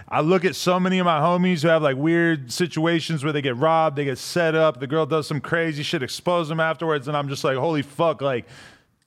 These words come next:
I missed out on all of that," because the whole time that I was going from a regular dude to being, like, somewhat well-known, public eye, whatever, I was just sort of checked out of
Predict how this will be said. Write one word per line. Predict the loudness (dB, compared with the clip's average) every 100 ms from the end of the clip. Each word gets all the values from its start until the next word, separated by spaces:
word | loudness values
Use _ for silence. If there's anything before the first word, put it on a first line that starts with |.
| _ _ _
I | 0
missed | 2 0 0 2
out | 2 4
on | 2 2
all | 4 4 4
of | 4
that," | 2 0
because | -2 0 0
the | 0 0
whole | 2 2 2
time | 2 2 4 2
that | 2 2
I | 2
was | 0
going | 0 2 2 0
from | 0 2
a |
regular | 2 2 0 0
dude | 0 2 2 0
to | -2
being, | 0 0 0
like, | 0 -2
somewhat | -2 0 2 2
well-known, | 4 2 2 0 0 0
public | 0 0
eye, | 0 0
whatever, | 0 0 0 0 -4 -12 -20 -20 -4
I | -2 0 0 -2 -6 -4
was | 0 0 -2 -8
just | -6 -6 -4 -2
sort | 0 0
of | -2
checked | 0 -2 0
out | 2 2 0
of | 0 0 -4